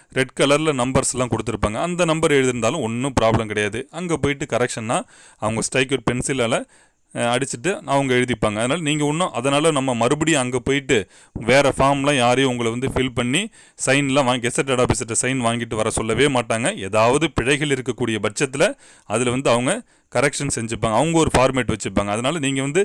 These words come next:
ஏதாவது மிஸ்டேக்ஸ் இருந்தாலும் ஒண்ணும் ப்ராப்ளம் கிடையாது. அதனால இதை நான் தெளிவா சொல்லிக்க விரும்புறேன். அடுத்தது பாத்தீங்கன்னா, யூ ஜில வந்து எப்படி பர்சன்டேஜ் போடுறது?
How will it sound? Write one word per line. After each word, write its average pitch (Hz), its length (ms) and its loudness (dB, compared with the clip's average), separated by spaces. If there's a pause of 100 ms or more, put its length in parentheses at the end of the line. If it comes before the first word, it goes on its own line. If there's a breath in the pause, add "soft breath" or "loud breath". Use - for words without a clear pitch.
(380 loud breath)
ஏதாவது 135 440 4
மிஸ்டேக்ஸ் 151 420 0
இருந்தாலும் 135 320 -2
ஒண்ணும் 147 360 -2
ப்ராப்ளம் 127 360 2
கிடையாது. 110 420 0 (460 soft breath)
அதனால 127 340 0 (180)
இதை 120 120 -4
நான் 117 200 -2
தெளிவா 127 280 2
சொல்லிக்க 117 300 -2
விரும்புறேன். 110 440 0
அடுத்தது 151 420 -2
பாத்தீங்கன்னா, 131 460 0
யூ 180 220 2
ஜில 180 240 2
வந்து 143 200 -2
எப்படி 139 300 0
பர்சன்டேஜ் 123 480 -2
போடுறது? 104 380 0